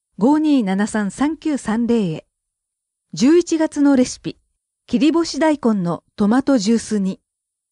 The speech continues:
今月は野菜ソムリエプロの神月理沙さんに教えていただいたレシピです。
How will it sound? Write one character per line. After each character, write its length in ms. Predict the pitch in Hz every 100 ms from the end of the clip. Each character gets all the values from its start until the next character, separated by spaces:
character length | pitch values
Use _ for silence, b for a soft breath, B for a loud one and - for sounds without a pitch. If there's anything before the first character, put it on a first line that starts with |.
| _
今 180 | 233 233
月 240 | 247 -
は 180 | 214 214 - _ -
野 140 | 185
菜 300 | - 285 302
ソ 160 | - 254
ム 160 | 269
リ 160 | 269 269
エ 100 | 262
プ 160 | - 254
ロ 140 | 226
の 180 | 170 - _ _
神 220 | - 349
月 260 | 302 240 190
理 100 | 190
沙 140 | 262
さ 180 | 285 233
ん 100 | 190
に 140 | 165 -
教 260 | 180 - 254
え 80 |
て 140 | 247 247
い 60 |
た 100 | 240
だ 100 | 226
い 100 | 233
た 120 | 226 214
レ 100 | 214
シ 140 | -
ピ 100 | 175
で 140 | 160
す。 240 | 156 -